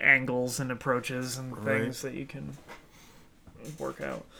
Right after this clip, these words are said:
Speaker 1: But, uh,
Speaker 2: So
Speaker 1: yeah.
Speaker 2: how was Street Fighter? Like, were there
Speaker 1: Overall?
Speaker 2: Yeah, like, how was, like, just the viewing of Street Fighter and, like, was
Speaker 1: Uh,
Speaker 2: it
Speaker 1: I enjoyed it. I mean,
Speaker 2: were there any funny sto-, or fun story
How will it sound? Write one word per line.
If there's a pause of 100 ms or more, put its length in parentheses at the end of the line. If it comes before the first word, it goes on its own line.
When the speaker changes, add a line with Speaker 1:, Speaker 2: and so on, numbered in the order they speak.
(420)
Speaker 1:
But,
uh,
Speaker 2:
So
Speaker 1:
yeah.
Speaker 2:
how
was
Street
Fighter? (760)
Like, (420)
were
there
Speaker 1:
Overall?
Speaker 2:
Yeah,
like,
how
was,
like,
just
the
viewing
of
Street
Fighter
and,
like,
was
Speaker 1:
Uh,
Speaker 2:
it
Speaker 1:
I
enjoyed
it.
I
mean, (180)
Speaker 2:
were
there
any
funny
sto-,
or
fun
story